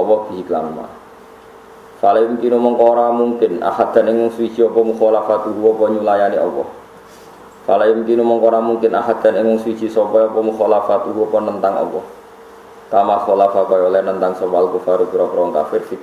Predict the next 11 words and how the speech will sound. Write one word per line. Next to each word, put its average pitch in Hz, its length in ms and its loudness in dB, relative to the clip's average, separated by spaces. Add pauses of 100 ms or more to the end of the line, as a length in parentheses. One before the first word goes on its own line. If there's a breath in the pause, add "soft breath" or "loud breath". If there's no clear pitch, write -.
dunya, 113 320 0
ing 92 80 -6
dalem 90 240 0
dunya, 90 240 -8 (640)
nentang 104 400 -2
anbiya, 95 560 -2
ing 110 240 -2
pira-pira 95 400 0
nabine 87 400 -6
Allah. - 240 -10 (1600)
Fatawakkal 98 720 0